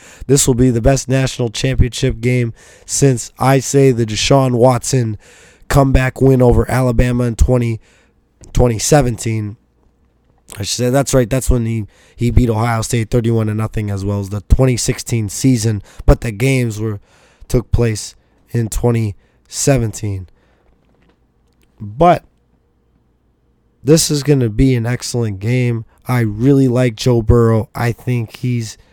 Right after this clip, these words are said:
great. But I just don't see, I just don't see Clemson losing, man. And like I said, I don't bet against Clemson. I'm not betting on this game because I really wanna root for L S U. I really do.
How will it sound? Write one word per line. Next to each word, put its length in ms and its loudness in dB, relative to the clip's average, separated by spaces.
great. 540 -4
But 160 4
I 140 2
just 280 -2
don't 280 4
see, 360 0
I 120 -2
just 200 -6
don't 160 2
see 180 0
Clemson 480 2
losing, 380 4
man. 320 -2
And 60 -8
like 180 -2
I 80 0
said, 240 0
I 120 2
don't 200 6
bet 160 2
against 380 0
Clemson. 580 2
I'm 80 2
not 220 6
betting 280 6
on 120 2
this 180 0
game 460 -2
because 240 2
I 80 2
really 240 10
wanna 260 6
root 160 6
for 220 -4
L 140 -2
S 220 -2
U. 220 -2
I 120 2
really 400 6
do. 300 0